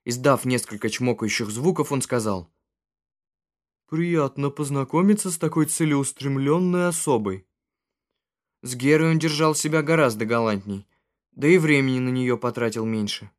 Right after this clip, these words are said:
«Почему-то все мои знакомства в последнее время сводятся к одному и тому же», пробормотала Гера. «Ничего личного», ответил Вал Петрович. «Эти укусы носят служебный характер.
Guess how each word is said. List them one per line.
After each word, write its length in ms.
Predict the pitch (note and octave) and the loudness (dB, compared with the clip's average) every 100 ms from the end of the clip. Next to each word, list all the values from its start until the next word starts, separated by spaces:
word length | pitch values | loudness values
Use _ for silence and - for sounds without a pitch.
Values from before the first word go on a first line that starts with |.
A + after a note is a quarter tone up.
| _ _ _ _ _ _ - | _ _ _ _ _ _ -10
«Почему-то 460 | C#3+ - F#3 G3 | -6 0 2 2
все 220 | E3 - F#3 | 0 0 2
мои 180 | F3 | 2
знакомства 580 | D#3 E3 E3+ G3+ E3 D#3 | 2 2 2 0 0 -4
в 60 | C#3+ | -2
последнее 480 | D3+ - D#3 C#3+ C#3+ | -2 0 0 2 2
время 300 | F3 G#3+ D3+ | 4 4 4
сводятся 540 | - D3+ D3+ D3+ D#3 | 0 -2 -2 -2 -4
к 100 | D#3+ | -4
одному 380 | D3 D3+ D#3+ G#3+ | -2 0 2 2
и 60 | |
тому 320 | G#3 G3+ E3+ A2 | 2 0 0 -2
же», 200 | G#2 G2 _ _ _ _ _ _ | -4 -12 _ _ _ _ _ _
пробормотала 720 | B2 A#2 A#2 A#2 A2+ D3 D3 | -6 -4 -2 -4 -2 0 0
Гера. 380 | B2+ G#2+ F2+ F2 - | -2 -6 -8 -14 -6
«Ничего 560 | D#3 F3+ - G3 F3+ | -2 -2 -2 -2 2
личного», 640 | G3 D3+ G#2+ - F#2+ F#2 F#2+ _ _ - | 2 2 -4 -6 -6 -6 -12 _ _ -12
ответил 480 | G#2 B2+ C3 C3+ | -6 -4 -2 -2
Вал 220 | A2+ A2+ A2 | 0 0 0
Петрович. 600 | A#2 G#2+ F#2+ F2+ - - _ _ _ _ | -4 -6 -6 -6 -12 -20 _ _ _ _
«Эти 260 | - C3 C#3+ | -6 -4 -4
укусы 480 | C#3 - G3 G3+ F3+ | -4 -2 -4 -2 0
носят 360 | F3+ F3 F3+ | 0 0 -4
служебный 640 | - F#3+ F#3+ E3+ A2 G2 G2+ | -2 0 2 4 4 2 -4
характер. 640 | - G#2+ G2+ - G#2+ G#2 | -4 -6 -6 -8 -16 -16